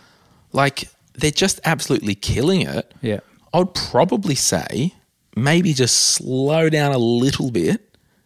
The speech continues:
Speaker 1: Make sure you got all your life and income insurances nailed.
Speaker 2: Mm.
Speaker 1: Make sure your will's covered. Make sure you're being generous and make sure you are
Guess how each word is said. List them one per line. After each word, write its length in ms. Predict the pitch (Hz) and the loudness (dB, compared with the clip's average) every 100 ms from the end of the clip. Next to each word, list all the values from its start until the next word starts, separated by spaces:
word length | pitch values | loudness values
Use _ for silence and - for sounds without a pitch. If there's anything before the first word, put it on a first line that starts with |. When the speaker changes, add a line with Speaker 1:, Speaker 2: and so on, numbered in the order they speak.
| _ _ _ _ - | _ _ _ _ -2
Speaker 1:
Make 360 | 104 101 131 | 0 2 0
sure 200 | - 139 | 0 0
you 120 | 127 113 | 0 0
got 160 | 117 123 | 0 0
all 240 | 98 110 | 2 2
your 340 | 117 120 117 - - | 2 2 0 -2 -4
life 440 | 95 107 120 120 101 | 0 2 2 0 -2
and 80 | |
income 280 | 95 107 110 | -2 -2 -2
insurances 560 | 110 107 98 104 107 101 | -4 -2 -2 -2 -4 -4
nailed. 380 | 95 95 104 107 - - 113 | -2 0 -2 -4 -16 -20 -14
Speaker 2:
Mm. 180 | 107 | -10
Speaker 1:
Make 220 | 107 104 98 | -4 -4 -2
sure 180 | 127 | 0
your 140 | 123 117 | 0 0
will's 280 | 110 104 - | 2 0 0
covered. 320 | 110 107 110 | -2 -2 -2
Make 240 | 117 123 | -4 -4
sure 220 | - 135 | -4 -2
you're 140 | 120 117 | -2 -2
being 320 | 110 104 104 | -2 0 -2
generous 580 | - 95 90 90 95 - | -2 -2 -2 -2 -2 -4
and 160 | 101 | -4
make 220 | 104 101 - | -6 -6 -4
sure 260 | 107 92 | -2 -2
you 240 | 92 92 80 | 0 -2 0
are 440 | 92 85 - 175 | 0 -2 -2 -4